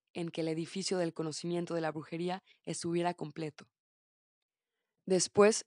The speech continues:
respondió a mi pregunta sobre si los brujos pueden malinterpretar los augurios. Explicó que el desconcertante efecto del vínculo de conexión con el intento es darle a uno la capacidad de saber las cosas directamente. Por lo tanto,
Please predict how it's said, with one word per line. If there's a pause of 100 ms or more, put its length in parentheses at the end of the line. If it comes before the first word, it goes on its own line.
respondió
a
mi
pregunta
sobre
si
los
brujos
pueden
malinterpretar
los
augurios. (420)
Explicó
que
el
desconcertante
efecto
del
vínculo
de
conexión
con
el
intento (320)
es
darle
a
uno
la
capacidad
de
saber
las
cosas
directamente. (800)
Por
lo
tanto,